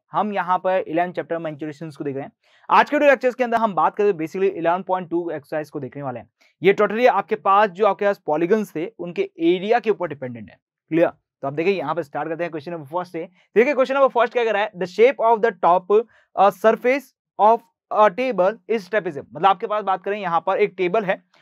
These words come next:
उस टेबल के ऊपर टॉप लगा हुआ है। जैसे कि आपके पास एक स्टडी टेबल होती है, उसके ऊपर जो टॉप लगा होता है, उसके बारे में बताया गया है। जो शेप आपके पास टेबल के टॉप की बोली गई है, वो किसकी है? यहाँ पर ट्रेपेजियम शेप के अंदर है।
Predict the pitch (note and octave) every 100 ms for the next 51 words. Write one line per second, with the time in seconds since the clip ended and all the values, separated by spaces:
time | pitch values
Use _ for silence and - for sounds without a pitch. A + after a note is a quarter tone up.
0 | _ A3+ A3+ B3 C#4 C#4 C4 C#4 A#3+ A3+
1 | A3+ E3 D#3+ C3 B2 B2+ _ _ - E3
2 | F3+ F#3+ G3+ G3 G3 F#3 F3+ E3+ F#3 F3+
3 | G3 F#3+ F#3 F3 G3+ G3+ G3+ G3 G3 -
4 | F#3 F3 F3 G#3+ G3+ F3 E3+ D3+ D3+ D3
5 | G3+ _ _ _ D3 A3+ - C4 C#4 C4+
6 | C4+ C4+ C4+ A3+ A#3 A3 A3+ G#3 A#3 G#3
7 | G#3 G3 F#3+ F3 G3+ F#3 F3+ F#3+ G3+ F#3
8 | G3+ F3 D#3+ E3+ F#3+ G3 F#3+ F#3 G3+ F#3+
9 | A3 F#3 D3+ C3+ C#3+ B2 - -